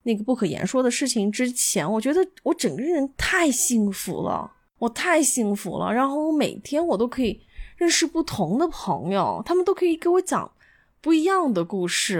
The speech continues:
然后我觉得可有意思了。特别是我看到一些人来我这，这里找到了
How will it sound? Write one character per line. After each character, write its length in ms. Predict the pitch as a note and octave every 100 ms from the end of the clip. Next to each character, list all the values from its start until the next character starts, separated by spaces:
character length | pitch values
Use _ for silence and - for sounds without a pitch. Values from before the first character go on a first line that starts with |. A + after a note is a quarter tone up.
| -
然 80 | A3
后 100 | C#4+
我 60 | E4
觉 100 | D#4
得 80 | E4
可 360 | - - G#3+
有 220 | E4+ F4+ G3+
意 100 | G3
思 200 | - E3+
了。 100 | C3+
特 160 | -
别 140 | F4+ E4
是 200 | - D4 - - -
我 80 | -
看 240 | A3+ F#4 E4
到 160 | D4
一 40 | C#4+
些 160 | D4
人 300 | C4+ F#3 G3+
来 100 | C#4
我 160 | D#4 C4
这， 240 | - C4+
这 180 | B3 D#4+
里 140 | B3 C4
找 320 | - G3 G#2
到 160 | C#4
了 160 | B3+